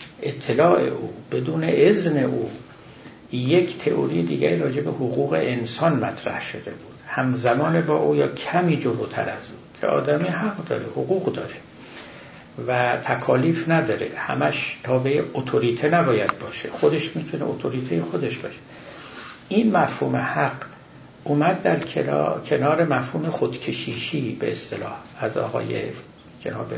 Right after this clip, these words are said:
مارتین لوتر. اینا بودن که همدیگر رو تقویت کردن،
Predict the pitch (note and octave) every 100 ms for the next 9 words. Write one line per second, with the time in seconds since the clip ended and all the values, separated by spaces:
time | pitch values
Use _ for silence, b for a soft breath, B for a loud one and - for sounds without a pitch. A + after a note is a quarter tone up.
0 | A2 A2+ - A#2+ A2+ - D#3+ E3 B B
1 | B B B B B B B - - D#3
2 | E3 G3 E3+ C3+ C3 B2+ - C#3 A#2 A2
3 | A2 - C#3 A#2+ A#2+ A#2+ A#2+ A#2 - -
4 | A2+ A#2 A2+ - - D2+ - -